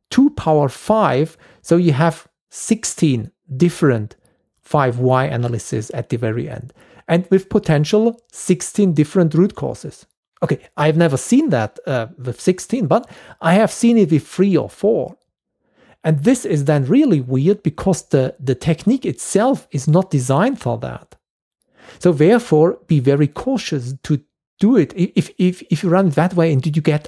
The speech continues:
answers in, in this double bind way, you also have to be very cautious not to ignore another part. It might be the more important one.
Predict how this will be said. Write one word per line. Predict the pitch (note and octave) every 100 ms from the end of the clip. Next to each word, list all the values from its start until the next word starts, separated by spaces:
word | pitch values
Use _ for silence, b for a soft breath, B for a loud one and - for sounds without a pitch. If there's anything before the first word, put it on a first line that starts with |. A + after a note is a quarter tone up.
| -
answers | B2+ F3+ C#4 D3+ F3+ F#3 - b b b -
in, | F3+ F3+ E3 E3+ -
in | E3+ D#3
this | F#3 -
double | - C3+ F3 A#3 D#3+
bind | - C3 A#2+ A#2
way, | A2+ G#2 B2 C#3+ _ _ _ _ _ B B -
you | E3
also | G3+ A#3 A3
have | F3
to | E3+
be | D3 C3
very | B2+ A#2+
cautious | - - C#4+ - D3 -
not | A3 D#3 D4+
to | - -
ignore | C3 C#3 D3+ A3 G#3 A#2+ - _ _ _
another | B2+ B2 A#2+ A#2
part. | - A#2+ -
It | G3 D3
might | C3 D3+ -
be | C#3
the | C3+
more | G#3 D#4
important | D3+ - C3 B2+ A2+
one. | A#2 A2